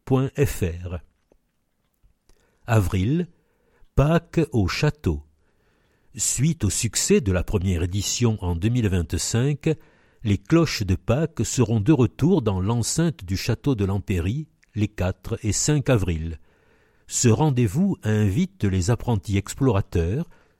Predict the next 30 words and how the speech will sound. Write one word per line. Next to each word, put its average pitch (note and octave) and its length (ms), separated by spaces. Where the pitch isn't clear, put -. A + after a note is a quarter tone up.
à A2 120
se - 160
lancer D#3 580
dans G#2+ 220
une G#2 240
chasse - 520
aux G#2+ 360
œufs C3 180
géante. E2+ 640
Avec G2 380
des F#2+ 240
décors A#2 500
où F#2+ 80
se - 200
mêlent G2 440
petits G2 300
lapins A#2 520
et F#2+ 80
couleurs F#2 340
pastel, B2 640
les A2+ 140
familles D#3 440
vont A2 200
profiter C#3+ 520
d'activités G#2 600
ludiques A2 580
et B2 200
de A#2 240
deux G#2 340
spectacles A2+ 920